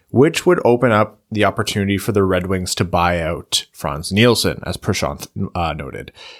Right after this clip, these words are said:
Franz Nielsen has two years left on his deal, and so that would be a four-year, uh, cap hit to buy him out.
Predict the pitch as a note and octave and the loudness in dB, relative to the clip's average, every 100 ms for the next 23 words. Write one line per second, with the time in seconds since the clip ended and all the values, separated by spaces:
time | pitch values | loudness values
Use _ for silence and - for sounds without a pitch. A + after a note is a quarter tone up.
0 | _ - D#3 C#3+ C#3+ C3 C3+ A2 G#2+ G#2 | _ 0 2 4 4 4 2 2 2 0
1 | - - D3 C#3 A#2+ A2 - G#2+ G2 F#2 | -2 2 4 6 4 2 2 0 0 -2
2 | F#2 F2+ F2+ F2 _ _ - F#2+ - G2 | -2 0 0 -4 _ _ -4 -2 2 2
3 | G2+ G#2+ A#2+ G#2 A2 G2+ G2 - - A2+ | 2 2 0 2 2 2 -2 -6 0 4
4 | A2 A2 G#2+ G2+ G2 G2 G2 - F#2 F2 | 6 4 4 2 4 4 2 0 -4 -4
5 | - - - A2 - - F2 - _ _ | -4 -2 0 -2 -4 -4 -4 -4 _ _
6 | _ _ _ - F2+ F2+ F2 F#2 D#2 E2+ | _ _ _ -4 2 0 2 -2 -2 -4
7 | D#2+ - | -6 -6